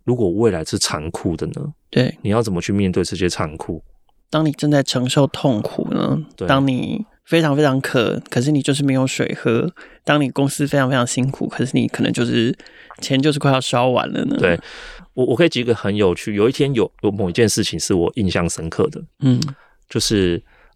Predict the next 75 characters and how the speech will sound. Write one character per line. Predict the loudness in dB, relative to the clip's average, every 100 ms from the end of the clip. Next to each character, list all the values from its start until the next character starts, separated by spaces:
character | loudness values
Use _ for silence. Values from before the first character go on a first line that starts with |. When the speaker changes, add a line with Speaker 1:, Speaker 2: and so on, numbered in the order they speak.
| _
Speaker 1:
那 | 0
天 | 0
很 | 0 -2 0
累， | 2 2 0
因 | 0
为 | 2 0 -4 -4
我 | -2
走 | 2 2
到 | 0
第 | 0 0
二 |
天、 | 0
第 | -2 0
三 | 0 0
天， | 0 0 0
不 | 0
知 |
道 | 2
怎 | 2 -2
么 |
保 | -2 0
护 | 0
自 | 2
己 | 0
的 |
脚 | 0 -2 -2
嘛， | -2 -2
因 | 2
为 | 2 0
之 | -2
前 | 0 0
去 | -2 0
都 | 0
没 | 0
有 | 0 -2 -4
太 | -4
多 | 0 0
的， | 2 0 -2 -6 -14 _
的 | -4 -4
研 | -4 -6
究， | 0 0 0 _ -2
Speaker 2:
嗯。 | 0
Speaker 1:
所 |
以 | 0
脚 | -2 -2
就 | 0
起 | -2 -2
水 | -4
泡 | -4 -4
就 | 0
受 | 0 0
伤 | -4 -6
了。 | -10 -6
所 | -2 0
以 |
你 | 2
知 |
道 | 0
吗？ | 0 -4 -10 _ _ _ _ _ -6
脚 | -4 0
上 | 0
有 | 2 0
五 | 0
六 | 2
个 | 2
水 | 0 -4
泡 | -2 -2
在 | 0 0
走 | 0 0
路 | -2
的 | -2
时 | -2
候， |
其 | -4
实 | -4